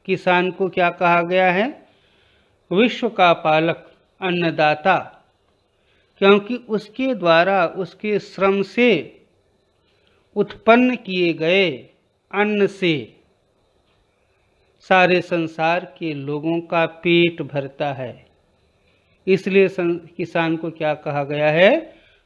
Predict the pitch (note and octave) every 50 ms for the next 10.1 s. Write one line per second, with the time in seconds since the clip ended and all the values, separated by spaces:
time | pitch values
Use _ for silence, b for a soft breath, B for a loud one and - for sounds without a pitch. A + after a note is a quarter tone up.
0 | b _ D#3+ F3+ A3 G#3 A3 - - A#3 G#3+ - - G#3 G#3 G#3+ G#3 G#3 - -
1 | D#3+ D#3+ D#3+ E3+ G3 A3+ A3+ - - - _ _ _ _ _ _ _ _ _ _
2 | _ _ _ _ _ _ _ _ _ _ _ _ _ _ _ _ _ _ _ F#3+
3 | G#3 A3 A#3+ C4+ D4+ D4+ A3 D#3 B2 A#2 - _ _ _ _ _ _ _ _ -
4 | F3 F3 F3 G3 F#3 F#3 - F3+ F3 E3+ - F#3 F#3 F#3+ G#3 G#3 G#3 - B3+ -
5 | - - - - G3 G3+ G#3 A#3 C4+ D#4 D#4+ C#4+ B3 A3 F3+ E3+ D#3+ D3 C#3+ B2+
6 | A2 - B2 - _ _ _ _ _ _ _ _ _ _ _ _ _ _ b b
7 | b b b b b b b b b b F3 D#3+ F#3+ G#3+ A3+ A#3+ C4 D4 D4+ D4
8 | B3+ A#3+ G3 E3+ - - D3+ C#3+ B2+ A2+ A#2 A2+ A#2 C#3+ D3 D#3+ E3 F3 F3+ F3+
9 | F#3 G3 A3 A#3+ B3 B3 B3 C4 D4 E4 D#4 D#4+ C4 G3 - - - A2+ - -
10 | _